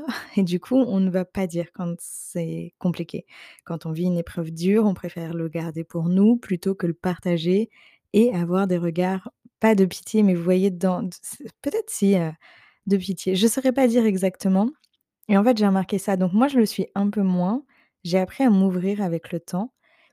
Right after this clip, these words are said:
Mais dans ma famille, c'est quelque chose de très ancré. Et on garde, euh, tout secret, à part pour le noyau, euh, voilà, vraiment très resserré. On met du temps à dire ce qu'on a vécu. On attend que l'épreuve soit passée avant d'en parler.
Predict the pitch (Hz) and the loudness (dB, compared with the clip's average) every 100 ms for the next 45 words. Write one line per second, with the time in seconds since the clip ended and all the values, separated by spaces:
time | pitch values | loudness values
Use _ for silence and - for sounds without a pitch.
0 | - 202 240 214 185 165 180 208 - 185 | 2 6 6 4 0 -2 -4 -4 -4 -8
1 | 180 170 175 214 196 180 175 170 - - | -8 -8 -6 -4 -4 -2 -2 -4 -6 -2
2 | 208 185 170 - 165 _ _ 190 180 170 | 0 0 -2 -8 -12 _ _ -6 -4 -4
3 | 165 165 170 185 185 175 170 165 170 - | -4 -4 -4 -4 -4 -4 -6 -6 -10 -10
4 | 196 - - 170 175 _ _ _ - 165 | -8 -8 -8 -10 -14 _ _ _ -10 -8
5 | 185 185 - 175 170 160 170 175 165 160 | -6 -8 -4 -4 -4 -4 -4 -4 -6 -10
6 | 170 180 165 160 160 190 180 202 - 185 | -14 -12 -10 -10 -6 -4 -2 -4 -4 -2
7 | 175 170 175 170 202 - _ - - - | -2 -4 -2 0 -2 -6 _ -20 -20 -20
8 | _ - 185 185 170 165 208 214 190 165 | _ 2 4 4 2 0 2 4 2 0
9 | 185 190 - 180 180 175 170 - 233 220 | -4 -4 -2 0 0 -2 -4 0 4 4
10 | 185 180 220 208 185 - 190 - 180 175 | 2 0 -2 -2 -6 -6 -8 -6 -6 -4
11 | 170 220 185 175 170 160 160 160 | -4 -2 0 -2 -4 -6 -6 -8